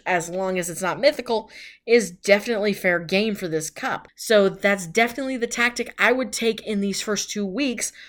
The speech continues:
before the Catch Cup comes up. That way you're going to have at least some decent Pokemon. So best of luck to you going into these three cups.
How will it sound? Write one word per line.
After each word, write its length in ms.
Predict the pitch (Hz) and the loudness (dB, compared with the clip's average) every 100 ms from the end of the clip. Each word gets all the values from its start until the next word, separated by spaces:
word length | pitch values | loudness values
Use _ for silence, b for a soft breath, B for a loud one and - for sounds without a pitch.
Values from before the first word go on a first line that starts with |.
| B - | B -6
before 500 | 202 - 233 262 233 | -4 -4 4 6 6
the 100 | 202 | 4
Catch 280 | 202 180 - | 0 -2 0
Cup 300 | 175 - - | -2 -2 -8
comes 340 | 180 165 151 - | -4 -4 -4 0
up. 300 | 247 - - - | 0 0 -2 0
That 160 | 180 | 4
way 100 | 196 | 4
you're 160 | 185 185 | 4 0
going 240 | 175 185 | -2 -4
to 60 | 180 | -2
have 220 | 190 190 | -2 -2
at 100 | 180 | 0
least 260 | 196 214 - | -2 -4 -2
some 140 | 202 | -4
decent 380 | 175 165 165 147 | -4 -6 -6 0
Pokemon. 420 | 208 202 160 120 - b - | 0 2 -4 -6 -12 b -10
So 500 | - 190 175 170 - _ | 2 6 6 4 -4 _
best 320 | 247 262 254 | 6 8 4
of 120 | 214 | 2
luck 220 | 214 208 - | 6 4 4
to 120 | - | 0
you 440 | 269 262 247 180 185 | 0 0 -2 -4 2
going 380 | 240 233 208 196 | 4 6 2 0
into 500 | 247 277 254 - 214 | -4 -4 -4 -6 -4
these 320 | 180 165 - | -4 -4 -4
three 200 | 156 151 | -2 -4
cups. 500 | - 320 - - | -2 -2 -2 -4